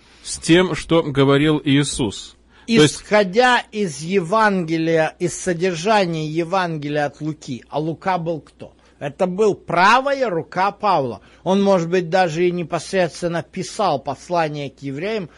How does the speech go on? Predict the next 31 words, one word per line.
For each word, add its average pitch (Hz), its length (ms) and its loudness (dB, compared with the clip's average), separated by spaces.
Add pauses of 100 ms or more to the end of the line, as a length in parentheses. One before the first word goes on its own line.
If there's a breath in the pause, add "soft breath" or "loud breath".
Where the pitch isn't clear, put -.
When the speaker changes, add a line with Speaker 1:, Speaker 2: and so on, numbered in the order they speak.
(260 soft breath)
Speaker 2:
под 196 300 6
диктовку 120 760 -10
Павла. 92 480 -18 (640)
То 147 60 -10
есть 117 120 -8
Speaker 1:
Мгм. 135 140 -4
Speaker 2:
Лука — 262 360 2
это 180 300 -4 (220 soft breath)
одеяние 214 760 2
апостолов, 127 800 -6 (300 soft breath)
и 254 160 4
все 233 280 2
пропало. 147 440 0
То 185 80 -6
есть - 120 -10 (280 soft breath)
Лука — 220 400 4 (140)
это 349 180 0
правая 302 460 0
рука 247 340 -4
Павла. 143 460 -2
Speaker 1:
То 175 80 6
есть 170 120 6
Speaker 2:
А 175 60 4
Speaker 1:
получается, 185 480 4
что 180 180 0
Павел 220 340 4
хорошо 175 460 0
был 175 240 4
знаком 160 520 2
с - 120 -8
высказываниями 147 840 2